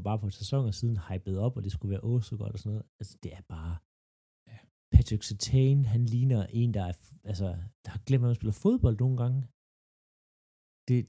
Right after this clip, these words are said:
Speaker 1: det ser virkelig, virkelig dårligt ud. Øhm, så det...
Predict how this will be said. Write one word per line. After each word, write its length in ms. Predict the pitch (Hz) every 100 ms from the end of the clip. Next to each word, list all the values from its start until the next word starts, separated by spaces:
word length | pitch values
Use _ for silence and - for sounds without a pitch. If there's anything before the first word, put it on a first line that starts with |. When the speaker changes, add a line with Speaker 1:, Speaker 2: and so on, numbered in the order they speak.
| -
Speaker 1:
det 80 | 117 -
ser 160 | 123 110 110 127 165
virkelig, 580 | 165 - _ 113 104 95 _ _ _ _ - 110 113
virkelig 420 | 135 117 _ - 101 107
dårligt 340 | 101 117 110 117
ud. 80 | 117 117 - _ _ _ _ _ _ _ _ _ -
Øhm, 340 | 107 101 95 92 87
så 60 | 92 113
det... 140 | 113